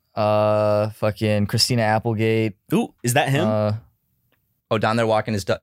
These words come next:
Speaker 3: oh, I think that is him.
Speaker 1: no, that's not him. That's fucking Bradley Cooper.
Speaker 2: Oh, they look,
Speaker 1: Yeah.
Speaker 2: yeah.
Speaker 3: They do. They're pretty similar.
Speaker 1: Yeah. Yeah. Same hair.
Speaker 3: But thanks, dude. Yeah, but you, you don't have the maids here today.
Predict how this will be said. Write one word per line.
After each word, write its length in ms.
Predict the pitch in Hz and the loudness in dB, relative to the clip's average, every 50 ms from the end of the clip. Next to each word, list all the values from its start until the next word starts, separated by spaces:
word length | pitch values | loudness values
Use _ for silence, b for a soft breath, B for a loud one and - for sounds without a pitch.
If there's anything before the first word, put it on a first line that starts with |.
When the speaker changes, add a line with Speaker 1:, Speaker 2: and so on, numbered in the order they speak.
| - | -2
Speaker 3:
oh, 80 | - 196 | 0 0
I 80 | - | 0
think 180 | - - 202 180 | 0 -2 -6 -2
that 100 | 175 160 | -2 0
is 140 | 190 220 - | 0 -2 -4
him. 120 | - 95 - - | -6 -8 -4 -2
Speaker 1:
no, 160 | 139 143 143 | 0 0 0
that's 200 | 147 151 - - | 0 -2 -2 -2
not 140 | 127 120 110 | -2 -2 0
him. 160 | 98 101 95 | 0 0 0
That's 160 | 98 107 104 - | 0 0 -2 -4
fucking 280 | - 117 - - 107 | -6 -4 -2 0 0
Bradley 320 | 98 92 90 90 85 92 - | 0 0 -2 -2 -4 -6 -8
Cooper. 420 | - - - - - - - - - - - | -8 -10 -10 -8 -6 -6 -6 -6 -6 -6 -4
Speaker 2:
Oh, 400 | 95 101 101 104 101 95 92 95 - - | -2 0 2 2 0 0 -2 -4 -6 -4
they 100 | 98 104 | -2 0
look, 140 | 104 104 104 | 0 0 0
Speaker 1:
Yeah. 160 | 104 95 98 | 0 0 0
Speaker 2:
yeah. 300 | 95 92 92 92 92 90 | 0 0 2 2 0 0
Speaker 3:
They 100 | 92 127 | -2 -2
do. 160 | 123 131 143 | -2 -2 -2
They're 80 | 139 139 | -2 -2
pretty 200 | 127 - 139 143 | -2 -2 -4 -2
similar. 400 | 131 - 117 113 101 - - - - | -2 -2 -4 -4 -4 -6 -8 -8 -4
Speaker 1:
Yeah. 280 | - 113 104 104 104 104 - B B B B B B | -2 0 0 0 0 -2 -6 B B B B B B
Yeah. 220 | - 104 101 101 | -2 0 0 0
Same 260 | 104 - - 107 101 | -2 -2 -2 0 0
hair. 280 | 101 101 98 98 104 113 - - - | 2 2 0 0 -2 -4 -8 -10 -10
Speaker 3:
But 100 | 117 - | -6 -4
thanks, 240 | - 113 127 147 - | -2 -2 -2 -2 -4
dude. 220 | - 76 64 - | -6 -6 -4 -2
Yeah, 100 | 135 131 | -2 0
but 240 | 107 113 - - - | 0 -2 -4 -4 -4
you, 140 | 101 117 120 | -2 -2 -2
you 120 | 104 98 | 0 0
don't 120 | 110 117 117 | 0 0 0
have 100 | 104 90 | 0 0
the 60 | 95 | 0
maids 240 | 101 107 120 120 - | 0 0 -2 -2 -4
here 100 | 87 82 | -4 -4
today. 320 | - - - - - - | -4 -6 -6 -8 -8 -12